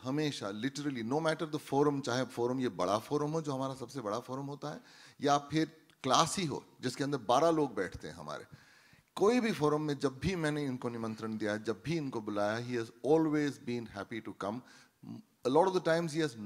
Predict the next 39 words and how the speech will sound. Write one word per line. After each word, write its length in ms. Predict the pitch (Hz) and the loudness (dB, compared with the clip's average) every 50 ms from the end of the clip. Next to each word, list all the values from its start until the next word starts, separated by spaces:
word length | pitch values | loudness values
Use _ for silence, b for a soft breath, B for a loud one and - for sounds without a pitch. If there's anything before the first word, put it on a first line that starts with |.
| 107 135 | 2 2
not 200 | 156 160 - 175 | 2 2 0 -2
been 160 | 208 185 165 160 | -2 0 0 0
able 160 | 147 139 135 131 | 0 0 0 -2
to 60 | 120 - 127 | 0 0 2
come 160 | 139 156 151 131 | 0 0 0 -6
क्योंकि 200 | 127 123 127 139 | -6 -6 -6 -6
मसरूफियत 520 | 117 110 - - 127 113 - 131 117 - | -6 -6 -8 -8 -10 -8 -8 -8 -8 -6
रहती 360 | 101 104 104 104 - 123 120 120 | -6 -8 -8 -8 -10 -10 -8 -6
है 80 | 127 120 | -6 -4
वगैरह, 340 | 107 104 101 107 107 113 | -4 -4 -2 -2 -2 -2
वो 120 | 113 110 104 | -2 -4 -4
भी 120 | 107 113 | -6 -8
बहुत 260 | 87 92 101 95 92 | -10 -8 -10 -10 -10
बिजी 240 | 92 92 92 120 123 | -10 -10 -6 -4 -2
रहते 260 | 113 110 104 - - | -2 -2 -4 -6 -8
हैं, 80 | - - B B B B B B | -8 -8 B B B B B B
लेकिन 320 | - 139 139 180 170 160 - - - _ _ _ _ _ - 147 | -4 -2 0 0 -2 -2 -4 -16 -20 _ _ _ _ _ 4 6
always 580 | 165 185 196 196 185 180 170 147 123 104 - - - | 6 6 6 6 6 6 6 4 2 -2 -6 -8 -6
that 160 | 107 104 - - - | -6 -6 -6 -6 -10
support 340 | 98 - 98 95 87 - - - - 85 | -6 -4 -2 -4 -4 -4 -8 -14 -10 -8
has 240 | 87 80 - - - 90 | -8 -8 -10 -14 -16 -14
been 240 | 80 76 76 73 71 69 | -14 -12 -12 -12 -10 -8
there 180 | 76 78 80 90 98 | -6 -6 -4 -6 -6
and 100 | 101 101 | -6 -4
we 140 | 113 127 127 | -2 -2 -2
are 80 | 123 - - - - | -2 -4 -8 -10 -2
truly 260 | - 156 170 175 175 | 2 2 2 4 4
very 220 | 147 151 143 143 131 | 2 2 2 2 0
thankful 460 | - 127 117 120 - - 147 127 113 127 | -2 -2 -4 -4 -4 -4 -6 -4 -4 -4
for 100 | 113 110 | -2 0
that। 140 | 131 156 170 - B B B B B | 2 2 0 0 B B B B B
और 200 | 117 123 - - | -2 -2 2 6
आज 320 | 120 131 156 170 175 160 - - | 8 10 10 10 10 6 2 0
इस 300 | 147 151 147 - - - - _ - - | 2 2 2 0 -6 -8 -12 _ -6 -4
कन्वर्सेशन 560 | 120 131 143 135 - 151 143 143 - 160 165 | -2 -2 -2 -2 -2 -2 -2 -2 -2 -4 -4
में, 180 | 175 180 165 156 | -4 -2 -2 -2
इस 100 | 135 120 | -2 0
वार्तालाप 600 | 117 120 117 113 135 131 131 135 135 139 135 - - | 0 0 0 0 0 0 2 2 2 0 0 -2 -4
में 160 | 151 170 180 | -2 -2 -4